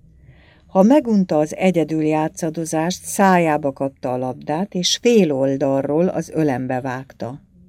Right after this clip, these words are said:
Ne lazsálj, gazdikám, elég gyakran gurult be a labda kanapé alá. Napok múlva is emlékezett rá Süsü, hogy a kedvenc játéka ott van a rabulejtve,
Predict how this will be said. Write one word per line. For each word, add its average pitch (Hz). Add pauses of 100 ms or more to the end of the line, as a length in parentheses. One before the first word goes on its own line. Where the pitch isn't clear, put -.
(1080)
Ne 311
lazsálj, 226
gazdikám, 139 (240)
elég 160
gyakran 156
gurult 135
be 135
a 135
labda 143
kanapé 135
alá. 127 (540)
Napok 233
múlva 220
is 202
emlékezett 151
rá 139
Süsü, 156
hogy 147
a 123
kedvenc 220 (120)
játéka 156
ott -
van 143
a 131
rabulejtve, 135